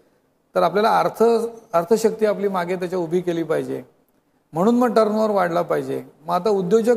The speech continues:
पण निर्माण व्हायला पाहिजेत, म्हणजे जसजसा purpose आपला वाढत जाईल तसतसं turnover वाढला पाहिजे. म्हणजे तो purpose satisfy करण्यासाठी उद्योग पण मोठा झाला पाहिजे.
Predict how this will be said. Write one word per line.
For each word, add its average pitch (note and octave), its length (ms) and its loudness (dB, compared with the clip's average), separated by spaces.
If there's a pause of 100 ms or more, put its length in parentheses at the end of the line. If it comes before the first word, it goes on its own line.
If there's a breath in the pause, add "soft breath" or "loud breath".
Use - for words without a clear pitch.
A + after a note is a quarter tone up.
(140)
पण A#3 100 2
निर्माण G#3 380 0
व्हायला F3+ 240 0
पाहिजेत, D3 380 -4
म्हणजे F3+ 160 -8
जसजसा F#3 460 0
purpose G#3 500 -2 (200)
आपला F#3+ 320 -6
वाढत E3+ 400 -2
जाईल D3 260 0 (920)
तसतसं A3+ 640 2 (120)
turnover G3+ 340 2
वाढला F#3 320 2
पाहिजे. D3 320 -2
म्हणजे F3 200 -12
तो G#3 80 -2
purpose A3 420 0
satisfy G#3+ 540 -2
करण्यासाठी G#3+ 500 -2
उद्योग G#3+ 360 0
पण G#3+ 180 -4
मोठा F#3+ 300 -4
झाला D#3 220 -4
पाहिजे. C3+ 400 -8